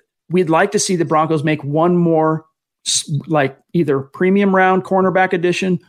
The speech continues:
or a free agent signing like Amukamara. It doesn't look like, Zach, it's gonna be Amukamara.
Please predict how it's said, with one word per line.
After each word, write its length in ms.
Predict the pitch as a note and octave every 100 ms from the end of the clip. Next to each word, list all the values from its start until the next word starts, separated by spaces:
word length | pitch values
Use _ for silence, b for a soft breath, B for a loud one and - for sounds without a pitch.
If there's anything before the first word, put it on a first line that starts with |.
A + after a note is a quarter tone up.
| b -
or 160 | D#3
a 60 | D3
free 340 | C#3+ - E3+ D#3+
agent 240 | D#3+ D3+
signing 320 | - D3+ D3
like 160 | D3 C#3
Amukamara. 760 | D3 D3 C#3+ C#3+ D3 C#3+ C3 _ _ _ _ _ _ -
It 140 | C#3+
doesn't 300 | D#3+ E3 D#3+
look 160 | F3+ F3
like, 200 | E3+ -
Zach, 260 | E3+ D3+
it's 100 | C#3+
gonna 160 | D#3+ D#3
be 120 | D3
Amukamara. 680 | D#3 E3 E3 E3 D#3+ F3+ G3+